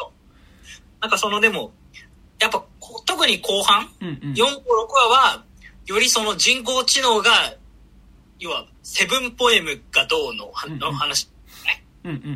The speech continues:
Speaker 2: ん。
Speaker 1: やっぱ、なんか、そこがやっぱ、すごい、意外っ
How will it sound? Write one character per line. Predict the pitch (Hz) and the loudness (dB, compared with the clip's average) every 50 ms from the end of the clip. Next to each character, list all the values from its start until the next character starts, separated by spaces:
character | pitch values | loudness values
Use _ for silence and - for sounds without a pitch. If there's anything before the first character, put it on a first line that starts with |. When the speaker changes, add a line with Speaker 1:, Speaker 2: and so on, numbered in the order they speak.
| - 127 | -12 -12
Speaker 2:
ん。 | 131 131 - - - - _ - - _ - - _ _ _ - | -14 -14 -14 -16 -20 -20 _ -20 -20 _ -20 -20 _ _ _ -4
Speaker 1:
や | - | 0
っ | - | 0
ぱ、 | - - - - _ _ _ - _ _ - - _ _ - | 0 0 -2 -18 _ _ _ -20 _ _ -20 -20 _ _ -4
な | - 220 | -4 -2
ん | |
か、 | 214 - - - - _ - - _ - | -2 -2 -4 -6 -12 _ -20 -20 _ -12
そ | - - 294 | -6 -6 -4
こ | 294 359 349 | -2 2 6
が | 349 349 339 311 208 - 196 | 6 6 6 6 4 2 -2
や | 196 | -4
っ | - | -2
ぱ、 | - - - - - - - - - - - - _ _ - | -2 -4 -4 -6 -10 -18 -20 -20 -20 -20 -20 -20 _ _ -2
す | - - - | 0 0 2
ご | 226 277 330 302 | 2 2 2 2
い、 | 226 185 175 143 160 151 - _ _ _ _ - - _ _ _ _ _ _ - - - _ - - - - | 2 0 -2 -6 -6 -10 -18 _ _ _ _ -20 -20 _ _ _ _ _ _ -20 -20 -20 _ -20 -20 -14 -10
意 | 233 | -4
外 | 233 311 330 330 | -2 0 0 0
っ | 330 | 0